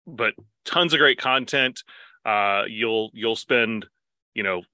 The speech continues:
many, many hours enjoying lots of people talking about G I Joe, and usually there's some sort of theme. And last year we had a bit of a theme, and this year we got a, another little theme.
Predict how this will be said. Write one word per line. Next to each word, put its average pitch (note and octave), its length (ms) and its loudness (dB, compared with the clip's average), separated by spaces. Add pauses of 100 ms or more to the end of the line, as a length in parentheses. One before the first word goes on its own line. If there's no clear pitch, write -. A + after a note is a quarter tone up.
(580)
many, D#3 280 2
many C3+ 260 0
hours G2+ 520 0
enjoying G#2+ 520 -4
lots A2 320 0
of - 40 -12
people A2+ 180 -6
talking A2+ 280 -2
about G2+ 200 -2
G A2 120 -4
I G#2 80 0
Joe, A2 300 0
and D#3 100 -4
usually G3+ 240 0
there's F3+ 180 4
some F3 160 -2
sort E3 220 -4
of D#3 80 -6
theme. A#2+ 500 0
And F2 240 -8
last G#2 260 -2
year B2 60 -6
we A2+ 80 -6
had A#2 140 -2
a - 40 0
bit A#2 140 -2
of A2+ 80 -2
a A2 60 -2
theme, D3 340 -2
and A#2 100 -4
this A2+ 200 -2
year B2 100 0
we A#2 100 -2
got A#2+ 260 0
a, B2 200 -2
another C3 240 -2
little B2 220 -6
theme. D3+ 400 -2